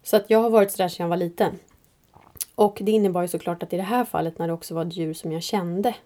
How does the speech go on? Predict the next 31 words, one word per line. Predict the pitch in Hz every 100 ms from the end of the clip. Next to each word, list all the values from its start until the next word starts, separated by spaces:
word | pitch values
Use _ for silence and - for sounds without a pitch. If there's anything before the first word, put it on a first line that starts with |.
| -
och | 196
som | 180
jag | 170
tyckte | - - -
om | 214 180
och | 175
som | 180
var | 175
en |
del | 165 147
av |
familjen, | - 170 180 175 170
så | 175
var | -
det | -
ju | 165
väldigt, | 175 151 -
väldigt | - -
jobbigt. | - - - _ _ _ _ _
Så | -
jag | 220
pratade | 233 220
med | 208
min | 190
pappa | 196 185
i | 175
telefon | 190 185 - 254 254 220
och |
vi | 180
pratade | 185 170 170 160
lite | 165 165 151 147